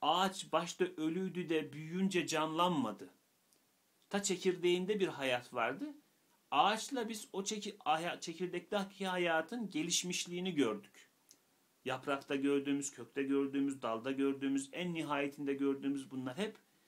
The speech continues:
yine o kökte, e, çekirdekte olan hayatın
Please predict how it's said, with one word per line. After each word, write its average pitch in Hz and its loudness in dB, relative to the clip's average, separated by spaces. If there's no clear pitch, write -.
yine 165 2
o 147 0
kökte, 147 -4
e, 127 -2
çekirdekte 139 -4
olan 151 4
hayatın 147 2